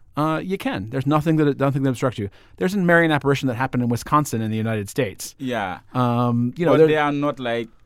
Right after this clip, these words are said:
Speaker 2: big feast as, not Gu-, Guadalupe, eh, or other Marian feasts we have in the church. They are small devotion, but they still, the church still accept them as a,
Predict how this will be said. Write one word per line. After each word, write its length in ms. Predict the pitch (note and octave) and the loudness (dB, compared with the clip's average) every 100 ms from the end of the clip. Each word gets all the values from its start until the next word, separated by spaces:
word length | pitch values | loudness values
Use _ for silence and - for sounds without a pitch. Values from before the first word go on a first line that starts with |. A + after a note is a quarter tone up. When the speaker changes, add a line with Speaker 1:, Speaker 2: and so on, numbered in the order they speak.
| - - - - F#2+ E2+ D#2+ F#2 F#2+ | -20 -20 -20 -20 -18 -16 -16 -16 -6
Speaker 2:
big 460 | B2 C3 A#2+ - - | -2 0 -2 -6 -16
feast 440 | - - B2 A#2+ - | -8 -2 -2 -2 -4
as, 800 | A2 A2 G#2+ G#2 G2+ - - - - - - - - - | -2 0 0 -2 -4 -8 -12 -14 -20 -20 -16 -14 -12 -10
not 200 | - - G#2 | -6 -4 -4
Gu-, 140 | - | -2
Guadalupe, 920 | A2+ G#2+ G2+ A2 B2 B2 A#2+ G2 G#2 | 2 6 6 6 2 2 0 0 -2
eh, 40 | - | 0
or 260 | G#2 G#2 - | 2 2 4
other 340 | G#2 G2+ G2 G2 | 2 4 0 -2
Marian 960 | - D#2 G2+ G#2+ G#2+ G2+ G2 G2 F#2+ C#2 - - - | -8 -4 0 0 2 0 0 0 -2 -4 -12 -20 -20
feasts 380 | - - A#2 - | -8 0 0 0
we 100 | G#2 | -4
have 180 | G#2+ G2 | -2 -2
in 120 | G2 | -2
the 100 | F2+ | -4
church. 200 | - F#2 | -6 -2
They 80 | G#2+ | 0
are 100 | G#2+ | 0
small 360 | - G#2+ A#2 A#2 | 0 2 4 4
devotion, 600 | G#2+ G2 A#2+ - C#3+ B2 | 0 0 -4 -2 -2 2
but 280 | G#2+ G2+ G#2 | 0 -2 -6
they 100 | G2+ | -8
still, 520 | - - G#2 G2+ E2+ - - - | -8 -4 -2 -2 -6 -12 -8 -4
the 100 | G#2+ | -2
church 160 | A2+ | -2
still 280 | - - G#2+ | -2 -2 -2
accept 460 | F#2+ - G2+ F#2+ F#2+ | -4 -4 -4 -4 -2
them 280 | F#2 F#2 - | -2 -2 -4
as 260 | E2+ E2+ | -6 -4
a, 340 | F2 D#2+ E2+ | -6 -6 -8